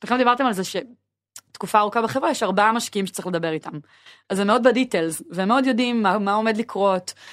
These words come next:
ואם עכשיו יש איזושהי השקעה בתחום מסוים, הם מבינים אותה, והם יודעים לחכות לפירות שלה. ומשקיעים, משקיעים ציבוריים לא בהכרח, אה, נמצאים ביום-יום בתוך הדיטלס, גם לא של הדוחות הרבעוניים.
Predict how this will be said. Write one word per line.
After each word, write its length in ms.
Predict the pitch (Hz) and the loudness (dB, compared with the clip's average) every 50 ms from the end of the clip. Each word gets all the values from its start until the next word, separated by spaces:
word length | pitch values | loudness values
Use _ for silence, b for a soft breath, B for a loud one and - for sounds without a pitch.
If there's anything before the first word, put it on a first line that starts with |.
| B B B B _ | B B B B _
ואם 180 | 190 190 202 196 | -6 -2 -2 -2
עכשיו 240 | 185 - - 214 208 | -2 0 0 0 0
יש 120 | 214 - | 0 -2
איזושהי 460 | 226 190 214 202 - - 226 208 208 | -2 -2 -2 -4 -2 -4 -2 -2 0
השקעה 460 | 196 - - - - 233 - 214 226 226 | -2 -2 -4 0 2 2 4 4 4 4
בתחום 420 | 196 208 202 - - - 233 220 | 2 -2 -2 -4 -4 -4 -2 -2
מסוים, 360 | 220 - - - 208 202 196 | -2 -2 -2 0 0 0 2
הם 80 | 202 190 | 2 0
מבינים 380 | 185 175 175 202 196 202 202 | 0 0 0 0 0 0 0
אותה, 220 | 202 196 - 208 185 175 | -2 0 2 0 0 2
והם 120 | 185 180 | 0 -2
יודעים 180 | 180 180 190 202 | -2 -2 -2 -2
לחכות 400 | 190 - 196 - 226 208 208 226 | -4 -6 -2 -2 -2 0 0 -2
לפירות 360 | 208 - 247 220 214 196 - | -2 0 2 2 2 0 -2
שלה. 280 | - - 185 180 180 175 165 b b b b b b b b b _ _ - | -4 -4 -2 -2 -2 -4 -6 b b b b b b b b b _ _ -6
ומשקיעים, 480 | 214 214 - - 285 254 262 311 311 277 | -4 -4 -2 -4 -2 0 0 0 2 0
משקיעים 260 | 269 - - - 302 294 | -2 0 2 2 2 2
ציבוריים 500 | - 311 262 302 277 262 208 190 190 196 | 2 2 2 2 2 0 0 0 0 0
לא 140 | 226 269 | 0 2
בהכרח, 500 | 370 453 427 - - - 277 233 254 - | 0 0 -2 -2 -2 -4 -4 -4 0 0
אה, 220 | 240 220 202 202 190 185 185 185 170 - _ _ _ _ _ _ _ - | 0 0 2 0 0 -2 -4 -4 -8 -12 _ _ _ _ _ _ _ -4
נמצאים 380 | 214 214 - - 226 233 233 | -4 -2 0 0 2 2 4
ביום-יום 380 | 226 214 214 220 220 220 220 208 | 4 4 4 4 2 2 2 0
בתוך 260 | 190 185 240 214 - | 2 0 0 0 0
הדיטלס, 460 | 208 190 220 220 - 247 240 226 202 | 0 0 0 0 0 0 0 0 0
גם 200 | 202 254 285 302 302 | 0 0 2 2 2
לא 80 | 302 | 0
של 160 | 294 294 285 277 277 269 262 262 b b b b b b b b _ | 0 0 0 0 0 0 0 -4 b b b b b b b b _
הדוחות 340 | 202 214 214 175 247 247 240 | 2 2 4 4 2 2 2
הרבעוניים. 600 | - 240 247 202 202 214 208 196 185 180 180 175 | 2 2 2 0 0 0 0 0 0 -2 -4 -6